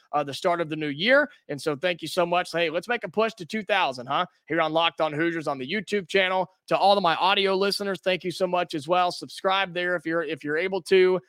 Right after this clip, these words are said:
uh, so, and turn on notifications so you know when we go live. And just thank you so much to the everydayers for your support. It really does mean a lot. So until tomorrow, Hoosier fans, it's gonna be okay.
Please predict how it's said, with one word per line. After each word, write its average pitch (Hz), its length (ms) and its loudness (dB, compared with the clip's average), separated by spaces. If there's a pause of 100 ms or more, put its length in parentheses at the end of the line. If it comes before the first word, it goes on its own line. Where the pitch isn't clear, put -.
(160)
uh, 127 120 -4
so, 147 200 -6
and 135 280 -8
turn 175 220 0
on 165 160 -2
notifications 202 800 -2
so 202 60 -6
you 175 100 -2
know 160 160 -2
when 156 120 -4
we 139 100 -6
go 135 120 -2
live. 190 440 0 (260)
And 139 100 -6
just 156 200 -8
thank 170 220 0
you 151 40 -14
so 170 160 0
much 160 300 2
to 147 80 -4
the 143 80 0
everydayers 143 600 0
for 143 120 -6
your 135 140 -4
support. 143 460 -2 (200)
It 135 120 -4
really 135 280 -2
does 127 320 -2 (240)
mean 127 220 -6
a 123 40 -6
lot. 110 300 -4
So 147 260 0
until 214 400 4
tomorrow, 269 460 2
Hoosier 208 320 0
fans, 208 340 0
it's 143 140 -8
gonna 190 180 2
be 233 200 2
okay. 165 460 2